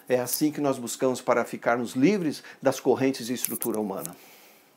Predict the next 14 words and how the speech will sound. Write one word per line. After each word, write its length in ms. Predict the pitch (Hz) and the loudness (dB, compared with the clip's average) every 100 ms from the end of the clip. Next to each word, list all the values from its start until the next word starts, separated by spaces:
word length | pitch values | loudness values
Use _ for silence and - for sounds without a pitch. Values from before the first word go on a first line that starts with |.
| _ _ - - - - - - | _ _ -20 -20 -20 -20 -18 -6
A 120 | 117 | -2
igreja 640 | 123 113 139 170 147 120 104 - | 0 4 8 8 8 2 0 -2
não 300 | 139 131 123 | -2 4 6
é 240 | 135 139 - | 4 2 -4
uma 200 | - 123 | -2 -2
estrutura 680 | 127 - 113 - 147 147 143 - | -2 -4 -2 6 8 8 2 2
organizacional. 1040 | 135 127 127 120 113 110 117 107 101 82 - - _ _ _ _ _ _ _ - - - | 4 4 4 2 -2 -4 -2 -2 -2 -4 -12 -20 _ _ _ _ _ _ _ -20 -20 -4
A 180 | 110 | -2
igreja 720 | 107 120 131 165 135 104 90 - - - - - _ - | -2 2 6 6 6 0 -6 -10 -20 -20 -20 -20 _ 0
é 200 | 123 123 | 2 2
você, 680 | 117 117 - - 127 117 107 - - - | 0 -2 -2 -2 2 2 2 -10 -20 -12
são 380 | - - 123 120 | -4 0 0 0
as 100 | - | -2
pessoas. 720 | 120 - - 123 101 95 | -2 0 4 4 4 -2